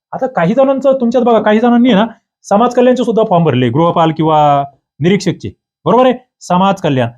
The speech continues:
मग ते म्हणतात आम्ही समाज कल्याणची बॅच घ्यायची की मुख्य सेविकेची घ्यायची, दोन्ही घ्यायच्या, दोन्ही घेण्याची गरज नाही. मी जे प-, खरं आहे ते बोलतो. तुम्ही आहे ना फक्त मुख्य सेविकेची ही फास्ट ट्रॅक बॅच घ्या,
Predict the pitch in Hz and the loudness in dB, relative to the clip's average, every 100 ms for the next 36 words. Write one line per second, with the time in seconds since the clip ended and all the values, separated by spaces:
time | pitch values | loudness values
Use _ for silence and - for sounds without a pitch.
0 | _ _ _ _ - 208 240 262 254 254 | _ _ _ _ -6 -2 2 2 2 2
1 | 247 254 202 226 233 233 240 240 233 214 | 2 0 0 0 0 0 0 0 0 0
2 | 196 185 240 247 233 - 220 196 190 185 | 0 0 -2 0 -2 -2 0 0 0 0
3 | 170 160 156 208 214 147 131 165 202 175 | 0 0 2 2 2 2 0 0 2 0
4 | 151 147 127 113 90 - _ _ _ _ | -2 -2 -2 -4 -12 -16 _ _ _ _
5 | _ _ _ 135 156 160 170 139 147 139 | _ _ _ -2 0 0 -2 -2 0 2
6 | 139 120 113 110 - _ _ - 226 277 | 0 -2 -2 -6 -12 _ _ -8 -4 0
7 | 226 202 - 233 233 269 254 240 254 254 | 0 -2 0 0 2 0 2 0 0 2
8 | 220 196 190 202 180 185 143 | 2 0 -2 -2 0 0 0